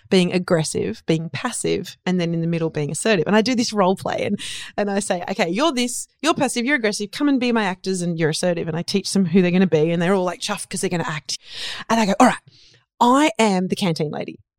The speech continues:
and I forgot to give you change." And I often make a joke and go, "Well, if I worked at your canteen, I probably would have, <laughs> 'cause I'm not good with money." "Right, come and ask me for it in your character."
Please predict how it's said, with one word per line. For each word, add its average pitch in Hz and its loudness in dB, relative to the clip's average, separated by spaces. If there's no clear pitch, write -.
and 202 4
I 196 4
forgot 196 0
to 202 -4
give 170 -2
you 156 -6
change." - -10
And 220 6
I 202 6
often 196 2
make 180 -2
a 180 -2
joke 170 -2
and 160 -6
go, 165 -4
"Well, 170 -2
if 202 2
I 196 6
worked 180 0
at 190 -4
your 180 -2
canteen, 170 -4
I 180 2
probably 190 4
would 175 -2
have, - 6
<laughs> - 4
'cause 440 6
I'm 262 4
not 240 4
good 226 4
with 214 6
money." 170 2
"Right, 240 8
come 254 6
and 226 8
ask 208 2
me 185 6
for 147 0
it - -8
in 214 8
your 208 8
character." - -4